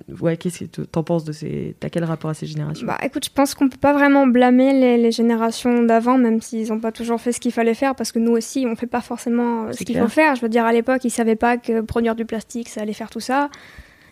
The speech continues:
Speaker 2: Ils savaient pas que fumer des cigarettes, ça pouvait leur provoquer des maladies. Enfin, donc, tu peux
Speaker 1: Mm-mm.
Speaker 2: pas blâmer les gens. Donc non, je peux pas dire que je leur en veux. Je veux dire, dans vingt ans, j'aurai des enfants qui aussi diront : « Mais pourquoi t'as fait ça ? » Mais <laughs> voilà, c'est,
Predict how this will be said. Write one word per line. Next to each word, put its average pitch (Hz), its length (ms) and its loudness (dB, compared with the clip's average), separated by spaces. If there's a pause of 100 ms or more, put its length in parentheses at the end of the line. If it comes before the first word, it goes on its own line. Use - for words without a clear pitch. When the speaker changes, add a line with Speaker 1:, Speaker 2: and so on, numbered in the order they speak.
(120)
Speaker 2:
Ils 240 60 -4
savaient 233 200 0
pas 247 220 4
que 247 180 4
fumer 240 240 4
des 233 80 4
cigarettes, 233 460 0
ça 240 120 -8
pouvait 220 220 -4
leur 214 140 -4
provoquer 220 320 -8
des 220 100 -6
maladies. 240 320 -4
Enfin, 254 160 -6
donc, 233 220 -8
tu - 100 -8
peux 208 80 0
Speaker 1:
Mm-mm. - 60 -2
Speaker 2:
pas 285 140 4
blâmer 262 280 0
les 262 140 0
gens. 269 260 0
Donc 233 180 -8
non, 269 180 2
je - 40 -12
peux 240 100 -10
pas 247 140 -2
dire 240 180 -2
que 247 80 -4
je 226 80 -4
leur 233 200 -2
en 254 80 2
veux. 247 360 -2 (420)
Je - 40 -12
veux 254 80 -2
dire, 254 160 2
dans 247 120 4
vingt 247 220 2
ans, 294 120 4
j'aurai 240 220 0
des 233 140 -2
enfants 262 380 -6
qui 240 280 -8
aussi 247 440 -8
diront : « 220 280 -12
Mais 214 120 -14
pourquoi - 160 -16
t'as 208 100 -16
fait 208 120 -16
ça ? » - 200 -14 (300)
Mais 311 60 4 (180)
<laughs> - 180 -2
voilà, 302 300 4
c'est, 233 360 2